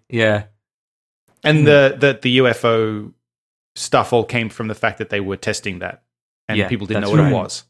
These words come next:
Speaker 1: Yeah, the thing that
Speaker 2: Yeah.
Speaker 1: people saw
Speaker 3: Yep.
Speaker 1: in the sky that, uh, was unidentified to them was, in
Speaker 2: It was a
Speaker 1: fact,
Speaker 2: stealth bomber.
Speaker 1: a stealth bomber,
Speaker 2: Yeah.
Speaker 1: uh, yeah.
Speaker 2: Which looks like a fucking U F O.
Speaker 1: Prototype. Yeah, it
Speaker 2: Yeah.
Speaker 1: fucking does.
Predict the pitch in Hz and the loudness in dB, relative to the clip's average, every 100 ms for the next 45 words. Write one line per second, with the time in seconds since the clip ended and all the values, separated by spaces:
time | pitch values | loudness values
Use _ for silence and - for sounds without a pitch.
0 | _ - 107 98 123 160 147 127 135 120 | _ -2 0 2 2 2 2 2 0 -2
1 | 117 - 117 117 110 123 117 110 110 - | -4 0 0 2 0 -2 -4 -4 -6 -2
2 | 110 104 107 107 120 - _ 120 107 101 | 0 0 -2 -2 -6 -6 _ 0 2 2
3 | 110 104 123 117 110 113 107 107 110 101 | -4 -4 -2 -2 -2 -4 -4 -2 0 0
4 | 98 - _ - 110 98 95 104 - - | -4 -16 _ -8 -6 -4 -6 -10 -18 -20
5 | _ _ 107 104 95 95 104 98 110 98 | _ _ -4 -2 -4 -4 -2 -2 -4 -8
6 | - - - _ _ - 107 - 107 98 | -10 -12 -16 _ _ -6 -6 -2 -4 -4
7 | _ 101 95 92 104 - 92 90 104 _ | _ -6 -6 -8 -10 -12 -10 -10 -12 _
8 | _ _ _ _ _ _ _ _ _ - | _ _ _ _ _ _ _ _ _ -10
9 | - _ _ _ _ _ _ - 165 185 | -10 _ _ _ _ _ _ -2 2 4
10 | 214 208 196 196 - 185 190 175 185 131 | 4 4 2 2 2 2 2 4 6 6
11 | 151 185 107 107 - _ _ _ _ _ | 6 4 2 -6 -14 _ _ _ _ _
12 | _ - 123 127 165 147 110 120 120 107 | _ -2 -2 0 0 -2 -2 -4 -6 -10